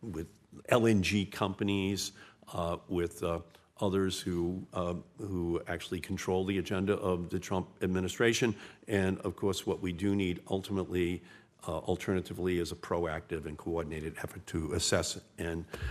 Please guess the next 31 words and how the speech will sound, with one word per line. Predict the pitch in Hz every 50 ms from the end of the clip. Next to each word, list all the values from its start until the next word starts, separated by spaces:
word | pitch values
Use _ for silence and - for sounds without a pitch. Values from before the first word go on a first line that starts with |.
| - - - - - _
uh, | - - 80 80 82 85 - - -
and | - 90 87 82 -
to | - 87 85 85
address | 85 80 98 92 92 95 -
the | - 104
climate, | - - 95 87 90 90 92 90 - - - _ _ - -
uh, | 92 87 87 85 82 -
change | - - 104 90 92 92 85 -
vulnerabilities | - 90 92 92 92 87 87 98 95 107 113 127 139 131 -
in | 123 110
each | 117 110 -
of | - -
these | 120 127 123 -
countries, | - 143 135 135 - 156 156 151 156 - - - - - - -
uh, | 90 87
because | 82 87 87 - - 82 80 -
that | 87 82 87 85
also | 82 90 101 - - 110 107 107 113 113 113 110 104
is | 101 98 95 92 87 -
related | 98 90 92 92 90 95 90
to | - 101
the | 90 92
crop | - - 98 90 - -
failures. | - 95 95 98 101 104 107 104 - - - - - - _ -
And | 95 92 90 90 87 87 -
unless | 90 87 92 95 98 95 - - - - - - -
and | 107 98 92
until | 90 - - 98 92 90 90 85
we | 80 95 92
do | 85 80 95 92 87
that, | 90 98 95 92 95 95